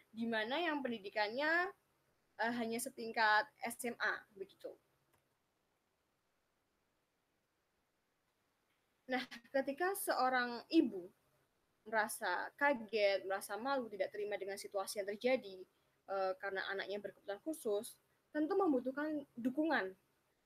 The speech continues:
Dan salah satu dukungan yang mampu menjadi sumber kekuatan orang tua dalam menghadapi keadaan yang memiliki keistimewaan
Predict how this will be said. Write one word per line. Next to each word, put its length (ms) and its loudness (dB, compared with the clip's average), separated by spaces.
Dan 240 4
salah 240 0
satu 320 0
dukungan 480 2
yang 160 0
mampu 400 -2
menjadi 320 0
sumber 400 0
kekuatan 560 -2
orang 320 2
tua 320 -4
dalam 320 6
menghadapi 1120 2
keadaan 560 0
yang 80 -4
memiliki 400 -6
keistimewaan 800 -2